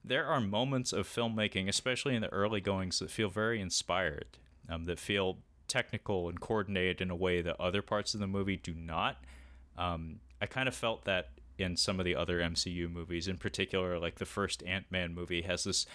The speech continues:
strange rhythm to it where whenever we're doing dialogue scenes, I'm,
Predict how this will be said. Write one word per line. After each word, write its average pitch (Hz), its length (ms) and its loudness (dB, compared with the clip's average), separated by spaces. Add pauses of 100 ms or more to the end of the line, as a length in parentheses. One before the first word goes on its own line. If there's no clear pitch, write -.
(420)
strange 110 640 2
rhythm 95 320 2
to 95 220 4
it 87 160 4
where 92 220 -2
whenever 110 400 0
we're 120 80 0
doing 113 360 2
dialogue 98 540 2
scenes, 90 560 0
I'm, 87 420 0